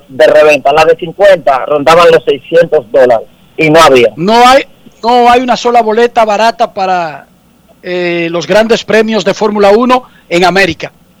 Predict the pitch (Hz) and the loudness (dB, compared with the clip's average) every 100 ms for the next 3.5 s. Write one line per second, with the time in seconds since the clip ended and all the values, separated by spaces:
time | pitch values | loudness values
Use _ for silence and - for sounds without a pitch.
0 | _ - _ _ _ _ _ _ - 196 | _ -20 _ _ _ _ _ _ -6 -2
1 | 226 - 330 359 - 247 240 214 220 240 | -2 0 0 2 2 0 0 -4 -2 0
2 | 214 190 180 180 233 214 - 226 220 208 | 2 0 -4 -8 -8 -6 -6 -4 -2 0
3 | 185 220 214 180 151 | 0 0 -2 -8 -12